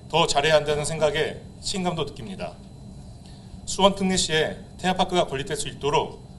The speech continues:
공공개발과 함께 민간 투자 유치를 검토해 주시기를 요청합니다.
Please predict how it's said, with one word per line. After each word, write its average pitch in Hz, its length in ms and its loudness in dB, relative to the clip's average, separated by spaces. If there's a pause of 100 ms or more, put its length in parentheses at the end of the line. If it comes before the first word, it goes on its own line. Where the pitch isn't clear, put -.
(200)
공공개발과 147 680 0
함께 131 580 -2
민간 143 340 0
투자 180 180 -4
유치를 151 600 -2
검토해 147 300 -6
주시기를 139 560 -4 (280)
요청합니다. 117 560 -4